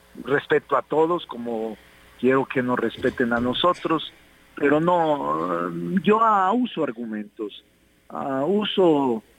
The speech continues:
elementos de discusión racionales que puedo convencer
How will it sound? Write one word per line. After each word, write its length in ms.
elementos 720
de 100
discusión 960
racionales 920
que 420
puedo 380
convencer 720